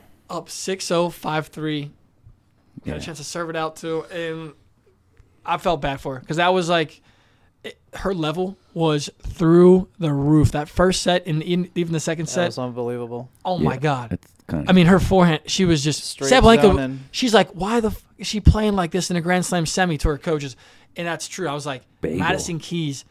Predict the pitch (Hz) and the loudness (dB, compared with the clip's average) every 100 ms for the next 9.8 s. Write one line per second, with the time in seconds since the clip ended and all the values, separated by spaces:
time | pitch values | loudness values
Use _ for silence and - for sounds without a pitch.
0 | _ _ - 147 - _ _ _ _ - | _ _ -6 -6 -6 _ _ _ _ -2
1 | 170 165 - _ _ _ _ _ _ - | 0 -2 -6 _ _ _ _ _ _ 4
2 | 170 165 180 190 - _ - - _ _ | 4 -2 -4 -8 -8 _ -20 -20 _ _
3 | _ 285 277 247 190 196 202 233 170 135 | _ -6 -4 -6 -4 -6 -6 -6 -8 -2
4 | 202 139 - _ _ _ - 233 214 _ | -2 -2 -6 _ _ _ -6 -6 -6 _
5 | _ _ _ _ _ _ - 143 202 175 | _ _ _ _ _ _ -20 -10 -8 -8
6 | - 185 - 185 - 170 185 190 175 131 | -8 -12 -10 -12 -14 -8 -8 -4 -6 -6
7 | _ - 202 - _ - 190 196 202 208 | _ -10 -8 -10 _ -6 -4 -4 -2 -2
8 | 202 190 180 202 185 185 175 165 - 175 | -2 -2 -2 -4 -6 -6 -6 -8 -12 -14
9 | 143 139 131 165 165 139 - | -14 -12 -10 -12 -14 -20 -20